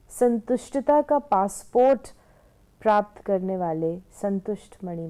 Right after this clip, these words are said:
भव। जो बच्चे अपने आप से, अपने पुरुषार्थ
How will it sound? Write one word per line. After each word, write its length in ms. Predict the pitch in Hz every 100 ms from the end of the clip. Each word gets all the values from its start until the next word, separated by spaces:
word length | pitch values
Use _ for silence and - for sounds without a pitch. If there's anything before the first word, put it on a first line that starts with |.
| 156
भव। 180 | 151 151 _ _ _ _ _ _ _ _ -
जो 260 | 175 247
बच्चे 500 | 277 247 196 - 208 240 - _
अपने 340 | 226 220 247 269
आप 240 | 208 190
से, 340 | - - 160 170 _ - _ _ _ -
अपने 360 | 196 185 214 208
पुरुषार्थ 960 | 202 180 - 196 175 180 233 - -